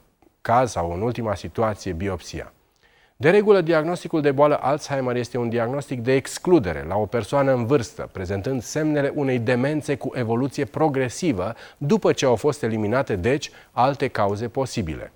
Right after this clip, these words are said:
Să vedem puțin care sunt examenele neuropsihologice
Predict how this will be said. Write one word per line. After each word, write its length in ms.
Să 140
vedem 180
puțin 260
care 200
sunt 220
examenele 420
neuropsihologice 1400